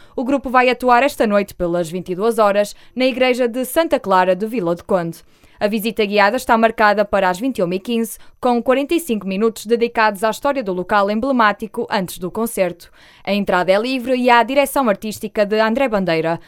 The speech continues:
As quase duas mãos cheias de elementos, Henrique Lencastre, Nuno Mendes, Janete Ruiz, Luísa Barriga, a própria Mafalda Nesmadine,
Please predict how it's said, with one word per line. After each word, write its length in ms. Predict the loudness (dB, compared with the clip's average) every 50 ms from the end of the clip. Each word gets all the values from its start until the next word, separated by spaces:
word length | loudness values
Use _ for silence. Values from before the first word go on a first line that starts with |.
| -20 _ -6
As 160 | -6 -6 -2
quase 240 | 2 2 2 2 2
duas 180 | -2 -4 -4 -2
mãos 220 | 0 -2 -2 -2 -2
cheias 300 | -2 -2 0 -2 -2 -2
de 80 | -2
elementos, 500 | -2 -2 0 0 0 0 -2 -4 -8 -6 -4
Henrique 380 | -4 -4 -2 -4 -6 -6 -6
Lencastre, 540 | -8 -8 -4 0 0 0 0 -2 -6 -18 -20 _ -20 -14 _
Nuno 220 | -2 0 0 2
Mendes, 420 | 2 0 0 0 0 -4 -6 -10 -18 -20 -20 _
Janete 460 | -6 -4 -2 0 0 0 -2 -2 -6
Ruiz, 400 | -4 -2 -2 -2 -2 -6 -10 -14 -20 -20 -20 _ _
Luísa 340 | -4 -2 -2 0 0 0 2
Barriga, 520 | 2 2 0 2 -2 0 2 0 0 0 0
a 100 | -4 -4
própria 400 | 0 2 2 2 2 0 -2 -2
Mafalda 440 | -2 -2 0 2 2 2 2 2
Nesmadine, 640 | 0 0 0 -2 -2 -4 -4 -4 -4 -4 -6 -6 -8